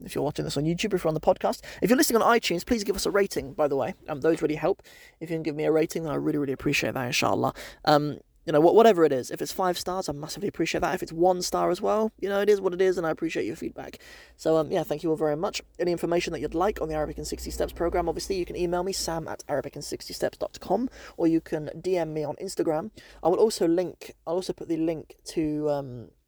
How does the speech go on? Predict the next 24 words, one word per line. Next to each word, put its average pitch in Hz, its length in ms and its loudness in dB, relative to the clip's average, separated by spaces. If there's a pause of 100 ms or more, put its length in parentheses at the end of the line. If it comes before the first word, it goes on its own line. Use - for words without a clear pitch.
(120)
to 165 120 -6
the 151 260 0
Arabic 147 320 -2
in 160 60 -6
sixty - 300 -8
Steps - 280 -8
exclusive - 560 -4
that - 140 -8
we're 123 60 -12
gonna 127 120 -10
start 117 240 -6
running. 139 300 -4 (400)
I'll 143 80 2
also 151 180 2
leave 151 140 0
a 139 40 0
link 147 220 -4
to - 120 -10
that 143 340 -8
in 143 160 -10
my, 135 480 -6
in 147 100 -8
the 143 80 -4
bio 139 440 0